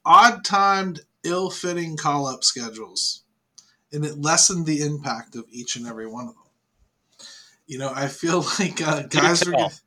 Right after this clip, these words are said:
Speaker 1: guys were getting called up, um,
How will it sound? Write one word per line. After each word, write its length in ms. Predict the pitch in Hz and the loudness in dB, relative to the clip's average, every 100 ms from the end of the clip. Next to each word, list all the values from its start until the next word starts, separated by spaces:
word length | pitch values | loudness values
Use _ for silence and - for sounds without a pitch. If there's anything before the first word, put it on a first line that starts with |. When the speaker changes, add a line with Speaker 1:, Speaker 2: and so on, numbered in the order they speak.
| _ _ _ _ | _ _ _ _
Speaker 1:
guys 320 | 185 214 214 | 0 2 2
were 80 | 202 | -2
getting 240 | 185 190 | -4 -6
called 320 | 185 180 170 160 | -4 -2 -2 -2
up, 240 | 165 165 _ _ | -4 -6 _ _
um, 420 | 151 147 143 139 | -4 -2 -2 -6